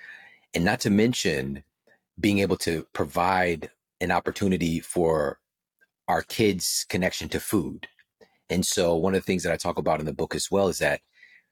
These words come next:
shockingly, or maybe not so shockingly, our most recent generation, only a tiny percent of kids that are coming into adulthood actually know how to prepare food for themselves. They don't know how to cook. We're debilitating our kids.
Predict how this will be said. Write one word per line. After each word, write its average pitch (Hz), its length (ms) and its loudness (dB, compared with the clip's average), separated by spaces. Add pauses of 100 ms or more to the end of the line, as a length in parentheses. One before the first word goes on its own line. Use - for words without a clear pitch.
(100)
shockingly, 135 760 4
or 101 60 6
maybe 107 240 4
not 104 220 2
so 95 100 -2
shockingly, 76 760 -2
our 98 140 4
most 113 260 2
recent 107 440 2
generation, 92 800 0 (1120)
only 113 240 4
a 95 60 4
tiny 123 360 0
percent 101 480 -2 (140)
of 80 640 2
kids 113 360 2
that 85 160 2
are 82 100 0
coming 92 320 0
into 87 300 0
adulthood 82 640 0
actually 87 300 0
know 85 80 -2
how 82 100 -2
to 76 80 -2
prepare - 300 -4
food 71 320 -4 (260)
for - 100 -6
themselves. - 480 -4
They 87 120 -2
don't 95 120 4
know 87 60 4
how 78 60 2
to - 80 -2
cook. - 380 -8 (380)
We're 90 300 2
debilitating 90 800 2
our 73 140 -2
kids. - 580 -4